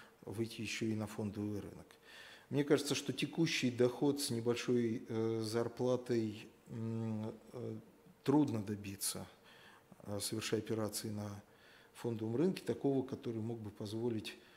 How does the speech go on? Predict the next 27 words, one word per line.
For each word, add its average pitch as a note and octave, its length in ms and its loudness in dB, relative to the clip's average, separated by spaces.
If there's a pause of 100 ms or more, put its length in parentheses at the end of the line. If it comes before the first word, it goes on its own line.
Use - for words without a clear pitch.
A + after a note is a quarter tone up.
(300)
путешествовать. A2 760 -2
Вот B2+ 320 -2
накопить, C3+ 800 0
э, G#2+ 380 2
в G#2+ 100 -4
определённой A2+ 800 0
перспективе, C#3+ 1000 0 (120)
э, A#2 420 2 (300)
и C#3 160 0
небольшая A#2 600 4
зарплата, B2+ 560 -2
инвестируемая G#2+ 760 -4
на G#2+ 280 -4 (400)
фондовом G#2+ 440 -2
рынке, C3 340 -2 (260)
позволить A2 500 -4
может. G2 280 -6 (1200)
Вы C#3 120 6
упоминали D3+ 440 4
нишевых C3 460 4
брокеров. C3 540 6
Кто - 180 0
они B2+ 160 2
такие? E3 340 -2
Что B2+ 160 -4
значит B2+ 420 -2
нишевые? G2 540 -4